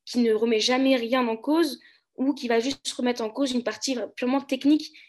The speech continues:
et pas de, pas de remise en cause idéologique, pas de débat de fond. Et, euh, et moi, il y a, il y a quelque chose qui m'a frappée, c'est, euh, je me suis rendu compte que,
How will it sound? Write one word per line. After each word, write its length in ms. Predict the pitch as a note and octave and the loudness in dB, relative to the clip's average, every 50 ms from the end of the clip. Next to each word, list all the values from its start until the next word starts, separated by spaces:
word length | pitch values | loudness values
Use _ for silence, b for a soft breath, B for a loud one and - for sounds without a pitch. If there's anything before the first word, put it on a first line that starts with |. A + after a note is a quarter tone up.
| B B | B B
et 140 | - A#3+ A#3 | -4 -4 -2
pas 180 | - - C#4+ C4+ | 0 0 0 0
de, 580 | A3+ - _ - A#3+ A#3 A3+ A3 A3 G#3+ G#3 G#3 - | 0 -4 _ -4 -4 -2 -2 -2 -2 -2 -4 -6 -4
pas 120 | - B3 A#3+ | -4 -2 0
de 80 | B3 | 0
remise 260 | A3 A#3 A#3+ A#3 A3 | 0 0 -2 -2 -2
en 80 | A3+ A3 | -4 -4
cause 200 | A3 - C4+ B3 | -4 -4 -4 -4
idéologique, 560 | A#3+ - A#3 A3+ A#3 A#3+ A#3 A#3 C#4+ D4+ D4 | -4 -2 0 2 2 2 2 2 0 0 0
pas 100 | - A#3+ | -2 -4
de 60 | A#3 | -4
débat 220 | A3+ A3+ G#3 A3 A3+ | -2 -2 0 -2 -2
de 60 | A3 | -2
fond. 260 | - - - C#4+ F4 - B B B B B B B B _ - | -4 -6 -6 -6 -6 -8 B B B B B B B B _ -2
Et, 160 | A#3 A#3+ A3+ G#3 | 2 4 4 4
euh, 360 | G3+ G3+ G3 G3 G3 F#3 - - - | 4 4 2 2 -2 -8 -10 -8 -6
et 80 | - A3+ | -2 0
moi, 120 | A#3+ C#4+ D4+ | 4 4 4
il 40 | |
y 20 | C4 | 4
a, 80 | A3+ | 4
il 100 | A3+ - | 2 -2
y 40 | A3+ | -4
a 40 | G#3+ | -4
quelque 160 | G#3+ A#3 A#3 | -2 -2 0
chose 160 | - D#4+ D#4 | 0 -2 -2
qui 100 | - - | -2 -2
m'a 140 | B3 A3 G3 | -2 -2 -2
frappée, 580 | F#3+ - - - A#3+ A3+ A3+ - C#4+ D#4 - B B B B B B | -4 -4 -6 -4 -4 -4 -2 0 0 0 -2 B B B B B B
c'est, 360 | B - - - B3 A#3+ A3+ G#3 | B -14 -10 -4 0 4 6 6
euh, 240 | G3 G3 F#3+ F#3+ | 6 6 4 0
je 120 | G#3+ G#3 A3 | -4 -6 -8
me 40 | A3 | -6
suis 160 | A3 - C4 | -4 -2 -2
rendu 320 | A#3+ C#4 C4 A#3 A3+ A3 | 0 0 -2 -2 -6 -6
compte 320 | - - D#4 E4+ F4 F4 - | 0 2 2 2 2 0 -4
que, 340 | - - B3+ B3+ C#4 C#4 - | -4 -2 0 0 0 0 -2